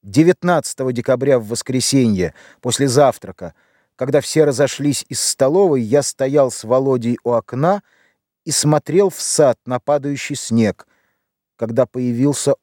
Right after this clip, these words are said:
он. Это было первый раз, когда он пришел днем и при посторонних.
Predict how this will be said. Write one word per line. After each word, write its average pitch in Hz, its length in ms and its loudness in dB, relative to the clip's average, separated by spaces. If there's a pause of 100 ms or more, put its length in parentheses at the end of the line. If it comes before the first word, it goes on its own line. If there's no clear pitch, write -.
он. 92 380 -4 (1600)
Это 113 160 -4
было 139 360 2 (380)
первый 175 400 2
раз, 156 300 2
когда 113 300 -2 (200)
он 196 340 0
пришел 139 400 -4
днем 117 560 2 (560)
и 123 80 -10
при 120 160 -6
посторонних. 120 840 -2